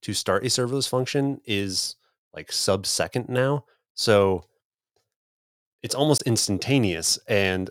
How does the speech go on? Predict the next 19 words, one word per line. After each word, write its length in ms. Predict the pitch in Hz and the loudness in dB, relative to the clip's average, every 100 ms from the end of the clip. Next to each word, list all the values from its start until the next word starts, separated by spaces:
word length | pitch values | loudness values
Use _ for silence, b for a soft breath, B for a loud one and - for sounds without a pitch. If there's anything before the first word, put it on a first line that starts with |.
| - | -6
the 100 | 98 | -4
scaling 460 | - 131 135 127 | 0 2 4 4
just 200 | 107 98 | 2 -2
works, 460 | 95 87 87 - - - | -2 -4 -2 0 -2 -2
and 120 | 95 | -4
you 80 | 95 | -4
don't 300 | 90 127 120 | 0 0 0
have 140 | 117 | -4
to 80 | 113 | -4
worry 240 | 98 98 | -2 0
about, 340 | 95 92 90 92 | 0 0 0 0
like, 260 | 90 - _ _ _ _ - | -4 -8 _ _ _ _ -2
bandwidth 340 | 98 95 98 | -2 0 -2
issues 300 | 107 - 101 | -4 -4 -6
and 100 | 90 | -6
stuff 240 | - 95 - | -6 -6 -6
like 160 | 90 | -6
that. 300 | - 85 - | -2 -2 -2
So 280 | - 101 85 | 0 2 0